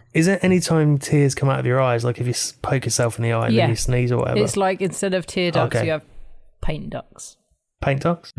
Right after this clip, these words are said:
Speaker 1: <laughs> No, I'm still going for paint in the eyes.
Speaker 2: If I cried paint, I would do it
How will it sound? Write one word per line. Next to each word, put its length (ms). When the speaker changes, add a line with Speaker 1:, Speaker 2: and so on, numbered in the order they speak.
Speaker 1:
<laughs> 200
No, 80
I'm 160
still 160
going 200
for 60
paint 280
in 80
the 80
eyes. 380
Speaker 2:
If 120
I 100
cried 280
paint, 360
I 120
would 240
do 180
it 220